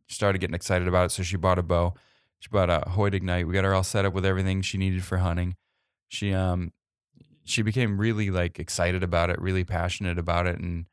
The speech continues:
and she's, like, a hardcore bow hunter now. But she, um,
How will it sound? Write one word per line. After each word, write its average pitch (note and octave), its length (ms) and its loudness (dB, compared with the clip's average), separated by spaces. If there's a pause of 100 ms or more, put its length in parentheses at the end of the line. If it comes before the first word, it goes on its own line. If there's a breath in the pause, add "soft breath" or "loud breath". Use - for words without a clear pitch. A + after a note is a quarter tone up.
(520)
and F2 360 -6
she's, G2 260 -6
like, F#2 140 -2
a E2 40 -2
hardcore E2+ 520 -2
bow E2+ 200 0
hunter E2+ 240 -2
now. E2+ 300 -4 (440)
But G2+ 100 0
she, G#2 280 0
um, F#2 420 -2